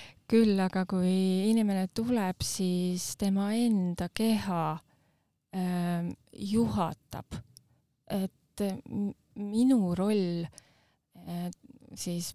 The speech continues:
mm, Bibi Teres praktikuna on hoida ruumi ja jälgida tema närvisüsteemi, tema, tema, tema keha.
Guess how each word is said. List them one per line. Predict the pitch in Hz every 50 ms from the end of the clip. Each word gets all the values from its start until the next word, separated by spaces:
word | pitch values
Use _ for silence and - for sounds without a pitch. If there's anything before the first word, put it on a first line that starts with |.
| _ -
mm, | - - 190 190 185 185 180 180 -
Bibi | _ 214 202 202
Teres | - 196 185 196 190 -
praktikuna | _ - - 226 226 - - - 185 - - - - 170 170 170 175 175 - - - - - - - - _
on | - 185 196 190
hoida | 160 - 214 214 226 220 214 202 - - 180 180
ruumi | 185 208 220 226 208 175 165 160 175 170 175 175 175 170 - _ _ - - - - _ _ _
ja | - 196 190 196 196 185 185 185 180 180 180 180 180 175 175 175 202 - - - - _
jälgida | - 185 196 208 208 202 196 190 185 - - 175 - - 180 175 -
tema | 196 190 190 190 185 185
närvisüsteemi, | 190 196 202 202 185 185 185 190 185 - _ 208 196 190 190 180 175 175
tema, | - 175 175 175 151 151 - -
tema, | - - 196 185 185 180 180 -
tema | - - 202 196 196
keha. | - - 226 214 214 214 202 185 196 190 185 180 175